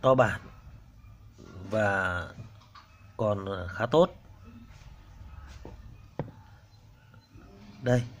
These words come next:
mình sẽ cho các bạn nhìn thấy cái, cái khóa của họ này, rất chi là đẹp, chắc chắn.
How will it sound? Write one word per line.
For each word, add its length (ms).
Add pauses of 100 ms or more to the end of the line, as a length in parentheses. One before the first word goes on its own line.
(400)
mình 160
sẽ 80
cho 160
các 80
bạn 200
nhìn 160
thấy 200 (120)
cái, 400 (1000)
cái 100
khóa 240
của 100
họ 160
này, 100 (220)
rất 80
chi 140
là 180
đẹp, 180 (1500)
chắc 160
chắn. 300